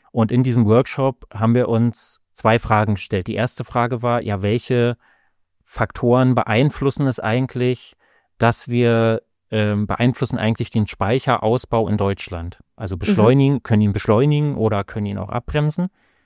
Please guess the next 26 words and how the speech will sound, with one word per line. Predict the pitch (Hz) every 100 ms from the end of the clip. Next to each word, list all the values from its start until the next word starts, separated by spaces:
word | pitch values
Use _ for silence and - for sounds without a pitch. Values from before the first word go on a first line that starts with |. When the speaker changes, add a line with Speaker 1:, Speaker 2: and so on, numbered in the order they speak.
| _ _ _
Speaker 1:
Und | 113 104
die |
zweite | - 110 123 127
Frage | - 123 120 120
war | 117
ja, | 110
wie | 104 113
relevant | 117 98 110 131 -
ist | 104 -
eigentlich | 107 95 92
dieser | 104 98 101
Faktor | 92 - 95 - 104 98 110 _
für | - 101
eine | 98
Beschleunigung | 92 - 98 98 95 95 92
oder | 92 92
für | - 95
eine, | 95 -
für | - 98
eine | 95
Abbremsung | - - 95 95 92
des | -
Speicherausbaus? | - 90 - 90 90 - 85 87 - _ _ _ _ _
Und | 117 117 95 - _ _ _ _ _ _
wir | - 107 104
haben | 113 127